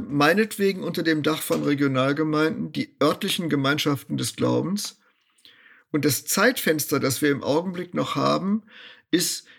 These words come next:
nicht einfach zu sagen, „Na ja, ihr da im Dorf X Y und ihr im Stadtteil A B, äh, dann guckt mal zu, wie ihr klarkommt.“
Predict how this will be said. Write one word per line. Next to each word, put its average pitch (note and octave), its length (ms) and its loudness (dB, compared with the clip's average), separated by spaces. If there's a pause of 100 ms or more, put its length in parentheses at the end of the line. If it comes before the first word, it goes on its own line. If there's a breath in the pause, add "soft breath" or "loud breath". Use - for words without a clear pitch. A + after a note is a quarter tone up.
nicht G3 240 0
einfach E3 340 2
zu - 180 -2
sagen, D3 540 0 (380 loud breath)
„Na C#3+ 140 2
ja, D3+ 160 4
ihr E3 260 2
da E3+ 160 4
im C#3+ 240 0
Dorf C#3 280 2
X - 220 -6
Y D#3+ 540 0
und B2+ 120 -6
ihr C#3+ 200 4
im C3+ 100 -2
Stadtteil C3+ 580 0
A B2+ 180 2
B, C3+ 360 2 (560 loud breath)
äh, C3+ 160 2 (100)
dann C3 200 2
guckt E3 240 -2
mal C#3 120 4
zu, G3+ 200 0
wie D3 100 6
ihr B2 120 2
klarkommt.“ B2+ 680 -2